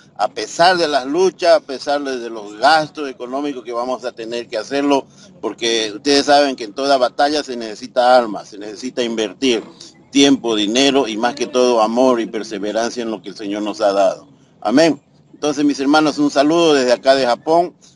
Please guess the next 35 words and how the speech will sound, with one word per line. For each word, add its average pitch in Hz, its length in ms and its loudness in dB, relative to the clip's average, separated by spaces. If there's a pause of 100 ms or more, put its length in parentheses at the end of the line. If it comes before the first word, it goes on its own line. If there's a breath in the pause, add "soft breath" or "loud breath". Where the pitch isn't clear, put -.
a 117 140 -6
todos 143 260 -2
mis 131 180 -4
hermanos 135 460 0
en 117 100 -6
Cristo, 151 380 -4
pastores, 143 600 -4
siervos, 139 380 -4
consiervos 139 600 2
que 120 80 -10
estamos 123 340 0
alrededor 113 460 0
del 113 100 -4
mundo 131 420 0 (320 soft breath)
con 123 160 -2
esta 131 220 2
misma 156 300 6
visión 147 440 0
que 117 160 -4
es 117 100 -6
Cristo 117 360 -6
Libera. 104 420 -4
Sigamos 123 520 0
adelante 127 520 0
y 127 60 -6
que 117 100 -10
la 107 160 -2
gloria, 156 400 0
la 143 140 6
honra 131 320 -2
sea 131 240 -4
para 117 220 -4
nuestro 107 280 -20
Señor 110 300 -12
Jesucristo. 98 600 -14